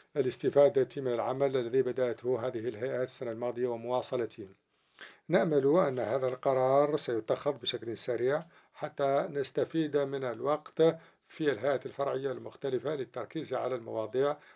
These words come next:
بدلا من إنفاق الوقت على قضايا إجرائية. السيد الرئيس،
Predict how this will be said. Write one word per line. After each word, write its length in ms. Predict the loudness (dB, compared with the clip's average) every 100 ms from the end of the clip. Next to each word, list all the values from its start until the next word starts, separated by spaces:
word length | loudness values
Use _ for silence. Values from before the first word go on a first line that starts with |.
| _
بدلا 420 | 4 4 4 -2
من 580 | -4 -4 -6 -4 -4 -4 -8 -20 _ _
إنفاق 380 | -12 0 0 2
الوقت 320 | 2 2 2
على 160 | -2 0
قضايا 500 | 0 0 2 2 0
إجرائية. 500 | -2 0 2 0 -8 _ _ -20 -20 -20 -8 -2
السيد 440 | 4 6 8 8
الرئيس، 560 | 6 6 4 0 -8